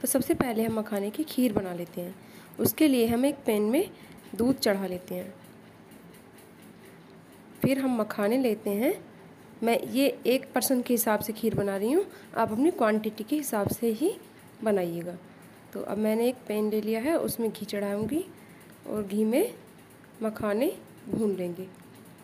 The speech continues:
अब मैं अपने मखाने भून लूँगी। मखानों को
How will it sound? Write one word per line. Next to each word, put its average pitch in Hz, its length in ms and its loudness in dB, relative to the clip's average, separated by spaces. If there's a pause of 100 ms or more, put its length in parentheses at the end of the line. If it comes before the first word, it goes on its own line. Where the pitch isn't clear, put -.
(1120)
अब 214 60 -12
मैं 208 180 -4
अपने 214 200 -4
मखाने 214 400 -2
भून 208 260 -2
लूँगी। 220 320 -2 (880)
मखानों 220 380 -2
को 294 160 2